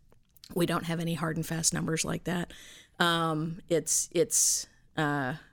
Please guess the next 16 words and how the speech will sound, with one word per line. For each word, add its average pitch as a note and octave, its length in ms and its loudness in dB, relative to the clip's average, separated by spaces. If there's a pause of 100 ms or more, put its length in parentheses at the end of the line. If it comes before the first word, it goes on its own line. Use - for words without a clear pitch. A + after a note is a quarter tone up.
for F3+ 180 0
better E3+ 240 2
or D3+ 120 2
worse, D3+ 300 0
more D3+ 160 -2
of D3+ 100 -2
an D#3 100 0
intangible. D#3+ 680 -4 (460)
Um, C#3+ 480 0 (160)
it's, - 480 0
it's - 400 0
more E3+ 300 4
stories, C#3+ 680 2 (140)
um, C#3+ 680 -2
of C#3 380 -2
impact, C#3+ 580 -4